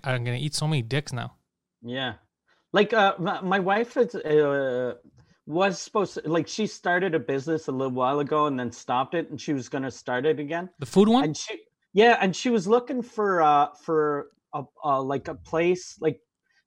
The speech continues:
Speaker 2: to, to, like, a kitchen, to rent out a kitchen. And she was having so much trouble finding a kitchen. And now, like, since so many restaurants that had, they had to close, and most of, most of those restaurants aren't gonna be able to open again.
Speaker 1: That's what I heard,
Speaker 2: Now,
Speaker 1: yeah.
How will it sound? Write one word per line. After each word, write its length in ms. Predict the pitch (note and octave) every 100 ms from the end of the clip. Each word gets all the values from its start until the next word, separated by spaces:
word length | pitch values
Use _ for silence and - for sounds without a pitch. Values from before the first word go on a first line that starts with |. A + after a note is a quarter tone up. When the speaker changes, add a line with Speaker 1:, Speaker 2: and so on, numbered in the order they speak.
| _ -
Speaker 2:
to, 340 | E3+ D3 C#3 -
to, 220 | D3 C3+ D3+
like, 240 | D#3+ D#3+
a 60 | E3+
kitchen, 540 | - F#3 F#3 A3 G#3+
to 100 | F#3+
rent 300 | C3+ D#3 -
out 160 | D#3+ D3+
a 60 |
kitchen. 480 | C#3 C#3+ D3+ G#3 G3 - _ _
And 160 | D#3 -
she 120 | G#3+
was 120 | F#3
having 320 | E3 E3+ E3+
so 320 | C#3+ - F#3 F3+
much 300 | F#3 - -
trouble 340 | D3+ C#3+ C#3+
finding 480 | - C3 C3 C3+ C3+
a 60 |
kitchen. 420 | - C3 - G3 F#3 _ _ -
And 180 | D#3+ F3
now, 320 | E3+ F#3 G#3+
like, 240 | G3+ F#3+ -
since 300 | G3+ G3+ -
so 260 | - G3+
many 220 | G#3 G#3 F#3+
restaurants 800 | D3+ D#3+ - F3+ E3 D3+ - - _ _ _
that 220 | C#3+ - -
had, 200 | D#3 -
they 120 | D#3+
had 240 | C#3+ D3+ -
to 80 |
close, 380 | B2+ D#3 E3 C#3+
and 140 | D#3 D#3
most 380 | D#3+ F#3 -
of, 160 | G3 E3 -
most 280 | D3+ E3+ F3+
of 40 |
those 220 | E3+ D3+
restaurants 480 | D3 C#3+ - C3+ -
aren't 160 | C#3+ C#3+
gonna 140 | D#3+
be 140 | C#3 C3+
able 200 | C3+ C3
to 40 |
open 260 | A#2 C#3 E3
again. 200 | E3+ F#3+
Speaker 1:
That's 180 | F3+ D#3
what 100 | D#3
I 60 | C3
heard, 200 | D#3 D3+
Speaker 2:
Now, 100 |
Speaker 1:
yeah. 120 | C#3